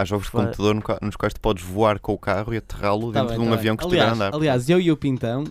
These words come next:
Speaker 3: já jogámos em
Speaker 2: Em
Speaker 3: Monza
Speaker 2: Monza.
Speaker 3: com esse carro.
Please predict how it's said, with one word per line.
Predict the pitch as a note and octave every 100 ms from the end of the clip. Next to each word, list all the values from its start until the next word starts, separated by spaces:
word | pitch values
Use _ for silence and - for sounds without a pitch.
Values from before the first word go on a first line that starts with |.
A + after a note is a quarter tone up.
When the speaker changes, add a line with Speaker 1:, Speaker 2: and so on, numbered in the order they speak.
| -
Speaker 3:
já | A#2+ C#3 C#3+
jogámos | C3 B2+ B2+ D3 D#3 - - _ - -
em | E3
Speaker 2:
Em |
Speaker 3:
Monza | D#3+ C3+ C3+ A#2 E3
Speaker 2:
Monza. | G#2+ G#2+ -
Speaker 3:
com | C#3+
esse | D3
carro. | - B2